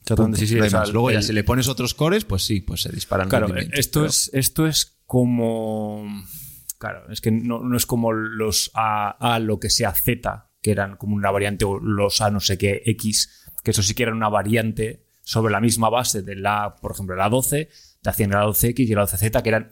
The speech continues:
Speaker 1: que eran un poquitín diferentes, que ahí tenían algunos ajustes, pues yo qué sé, para... Esto, esto es lo mismo, o sea, esto es el mismo, la misma arquitectura, lo único que con más espacio para meter más cosas.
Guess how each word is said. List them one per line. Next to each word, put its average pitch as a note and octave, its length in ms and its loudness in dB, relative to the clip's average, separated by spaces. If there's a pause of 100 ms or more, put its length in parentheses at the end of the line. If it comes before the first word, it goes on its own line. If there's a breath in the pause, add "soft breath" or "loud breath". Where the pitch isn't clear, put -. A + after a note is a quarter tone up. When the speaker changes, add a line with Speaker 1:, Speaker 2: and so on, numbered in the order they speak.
(180)
Speaker 1:
que B2+ 80 0
eran B2 120 4
un B2 100 2
poquitín B2 320 -2
diferentes, G#2 520 0
que G#2 60 0
ahí F#2+ 60 0
tenían A2 260 0
algunos G#2+ 320 -2
ajustes, G#2+ 500 0
pues F#2+ 160 -6
yo F2+ 80 -8
qué - 60 -18
sé, G2 160 -10
para... F#2 240 -4 (420 loud breath)
Esto, B2 380 0
esto C#3 160 0
es - 20 0
lo A2 60 2
mismo, F#2 280 -2
o - 40 -14
sea, G2 200 2
esto G#2 200 0
es G#2+ 200 0
el A2+ 140 4
mismo, C#3+ 460 2
la A#2 200 2
misma C#3 260 2
arquitectura, C3 520 0
lo A#2+ 80 2
único B2+ 220 2
que - 300 -6
con G2 180 2
más G#2 160 0
espacio E3 400 -2
para A2 120 0
meter G2+ 360 -4
más G2+ 260 0
cosas. - 360 -12